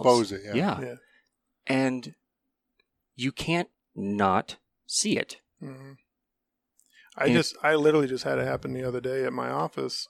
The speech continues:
Speaker 3: So one of the, one of my young employees, um, like, he's just, he's just not progressing. And, um, I sat him down. You know, we, we were doing re-, reviews, and I sat him down one day and just kinda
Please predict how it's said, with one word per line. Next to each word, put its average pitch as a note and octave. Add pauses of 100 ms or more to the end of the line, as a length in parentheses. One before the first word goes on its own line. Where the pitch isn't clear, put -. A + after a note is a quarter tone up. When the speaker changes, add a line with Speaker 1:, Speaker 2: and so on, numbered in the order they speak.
(100)
Speaker 3:
So C3+
one D3+
of C3
the, A#2+
one C#3
of C3+
my A#2+
young B2
employees, B2+ (1000)
um, B2 (240)
like, D#3
he's F3
just, E3+ (260)
he's E3
just F#3+
not F#3
progressing. A#2+ (560)
And, A#2+ (260)
um, A#2+
I A#2
sat F#3+
him D#3
down. B2+ (240)
You F3
know, B2+
we, B2 (140)
we D#3+
were C#3+
doing C3
re-, B2+
reviews, B2
and B2+
I A#2+
sat D3+
him C#3
down B2+
one B2
day A#2
and A#2
just A#2
kinda A#2